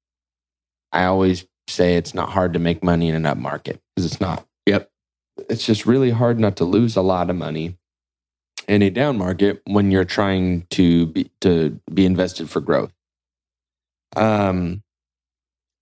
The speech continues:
Speaker 1: value stock, which I've been preaching on for the past about ten months plus, is leading the pack as far as for losses. It's the,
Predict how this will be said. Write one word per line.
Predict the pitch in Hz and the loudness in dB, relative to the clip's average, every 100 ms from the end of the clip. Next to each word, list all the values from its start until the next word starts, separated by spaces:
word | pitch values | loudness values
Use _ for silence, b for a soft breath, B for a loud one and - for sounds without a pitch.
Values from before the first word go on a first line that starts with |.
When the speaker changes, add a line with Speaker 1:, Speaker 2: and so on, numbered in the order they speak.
| _ 98 | _ -4
Speaker 1:
value | 107 101 110 110 | 0 2 2 0
stock, | 101 107 98 98 104 | -2 0 0 0 -2
which | 101 | 0
I've | 98 95 | 0 0
been | 90 | -4
preaching | 87 107 98 101 92 | -2 0 2 2 2
on | 92 92 | 2 0
for | 90 | -2
the | 85 | 0
past | 95 90 90 | 0 -2 0
about | 87 - - - | -2 -2 -6 -6
ten | - 92 87 | 0 4 4
months | 85 85 76 - - - _ | 4 2 0 -8 -12 -14 _
plus, | - 98 90 90 - - - _ _ _ _ _ _ _ _ _ _ - | -2 0 2 -2 -8 -12 -16 _ _ _ _ _ _ _ _ _ _ -8
is | 101 | -2
leading | 92 107 104 92 | 2 4 2 2
the | 87 | -2
pack | 90 95 95 - | -2 -2 -4 -8
as | - | -14
far | - 87 85 85 | -4 0 2 0
as | 80 | -4
for | - 104 | -2 0
losses. | 90 98 95 - 78 85 | 2 2 -2 -2 -2 -2
It's | 87 - | -6 -6
the, | - | -6